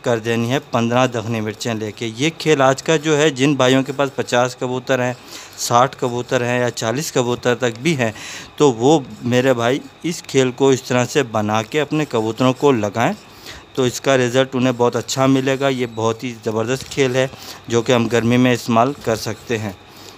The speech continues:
ठीक है, तो इस तरह से आपने पन्द्रह दखनी मिर्चें जो है लेके इस पानी में आपने शामिल कर देनी है।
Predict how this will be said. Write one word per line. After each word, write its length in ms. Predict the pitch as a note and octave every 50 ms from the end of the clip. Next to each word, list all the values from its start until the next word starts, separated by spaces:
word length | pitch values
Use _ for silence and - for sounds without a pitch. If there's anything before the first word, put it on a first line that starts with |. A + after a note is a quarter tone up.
| - - -
ठीक 200 | - C3+ C#3+ -
है, 100 | E3 A#2+ - - - - - - - - -
तो 100 | B2+ B2+
इस 120 | B2+ - -
तरह 180 | D#3+ D#3+ E3+
से 120 | E3 - F#3+
आपने 280 | E3 D#3 D#3+ E3+ F3 E3+
पन्द्रह 360 | E3+ - C3 C3 C#3 E3 F3 D#3
दखनी 320 | C#3 C3+ A#2+ B2+ D3 D#3+ E3
मिर्चें 440 | D#3 D3 C3+ B2 - C#3 C#3 C#3 C3
जो 140 | C3+ C3+ A#2+
है 200 | A2+ A#2 A#2 C3 C#3
लेके 460 | C3 A2 A2 A#2 B2 A#2+ - D3+ D3+
इस 160 | D3 C3+ C3+ - - -
पानी 240 | B2 A2+ A2+ A#2+
में 120 | A#2+ C3 C#3
आपने 300 | C3 A#2+ A2 - C#3+ D#3+ D#3+
शामिल 360 | - B2 A2+ A2 A2+ A#2+ A#2
कर 180 | G#2+ - A2 G#2
देनी 300 | G#2 G#2+ G#2+ G#2+ G#2 G2+
है। 120 | G2 G#2